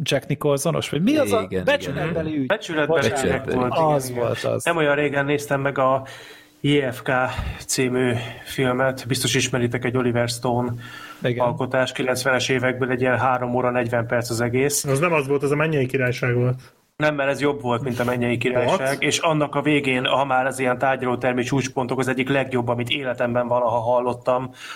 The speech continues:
Speaker 3: a főszereplő konkrétan egy fél órás monológot mond.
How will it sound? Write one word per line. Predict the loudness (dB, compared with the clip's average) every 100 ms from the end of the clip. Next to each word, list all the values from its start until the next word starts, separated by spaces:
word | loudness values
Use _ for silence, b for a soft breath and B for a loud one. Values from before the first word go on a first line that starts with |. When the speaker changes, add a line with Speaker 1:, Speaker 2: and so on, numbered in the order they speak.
| B
Speaker 3:
a | 0 0 0
főszereplő | 0 0 0 0 0 0 0 0
konkrétan | -2 -2 0 -2 0 0
egy | 0
fél | 0 0 0
órás | 2 0 0
monológot | -2 0 0 0 0 -2
mond. | -2 -2 -2